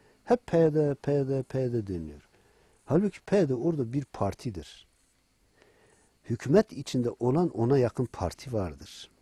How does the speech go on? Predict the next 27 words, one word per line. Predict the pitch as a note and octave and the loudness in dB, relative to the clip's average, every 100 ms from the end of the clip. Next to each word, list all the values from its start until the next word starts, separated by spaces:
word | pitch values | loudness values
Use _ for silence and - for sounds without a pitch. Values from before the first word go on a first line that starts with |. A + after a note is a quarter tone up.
| _ _ _ _ _ _ - _ _ _ _ _ _ | _ _ _ _ _ _ -20 _ _ _ _ _ _
P | - E3 | 4 6
Y | F#3 | 8
D'den | F#3 F3+ C3 | 8 6 2
öte | B2 D#3+ C#3 | 0 0 -2
bir | C3+ | -6
tevdem | - B2+ B2+ B2 B2 G#2+ | -2 0 2 2 0 0
var, | F2+ D#2+ F#2 | -2 -6 -2
Demokratik | G#2 A2 G#2+ G2+ - _ | 0 0 -4 -6 -8 _
Toplum | G#2 - A2 | -8 -6 -6
Hareketi | F#2+ F2+ E2 - D#2+ G#2+ | -4 -6 -6 -8 -8 -4
var. | G#2 F#2+ E2 - _ _ _ _ _ _ _ _ _ _ _ _ | -4 -4 -8 -20 _ _ _ _ _ _ _ _ _ _ _ _
Orada | B2 F#3 D#3 G#2+ _ - | 2 2 2 -2 _ -4
çok | F#3+ - | -4 -2
çeşitli | - A2+ - - C3+ C#3+ C3+ | -10 -8 -8 -2 2 4 2
hareketler | F2 E2 D#2+ - F#2 - A2+ | -2 -8 -8 -6 -6 -2 -2
var. | A#2+ A2+ G2 - _ _ _ _ _ _ | 0 -2 -4 -6 _ _ _ _ _ _
E, | - - | -8 -4
Arap | - G3 E3 _ _ - | 4 6 6 _ _ -18
halkını | - A#2 A2+ A#2 A2+ | 0 2 2 -2 -2
temsilen | - F#2+ - C3 B2 A2+ - - | -2 -2 -2 2 2 2 -4 -8
insanlar | F2 - E2+ D#2+ F#2 A#2 | -8 -6 -6 -4 -2 -2
var. | A#2 G#2 - - _ _ D#3+ | -2 -4 -8 -20 _ _ 2
Asuri | F3 D3+ C3+ | 4 2 -2
Süryani | - A#2+ A#2+ A#2 A#2 A#2+ - | -4 -2 2 2 2 -2 -4
halklarını | F#2+ G2+ - G2+ F#2+ G#2+ | -4 -4 -4 -4 -4 -4
temsil | - F#2 - A#2+ | -4 -6 -4 -2
eden | A2+ | -2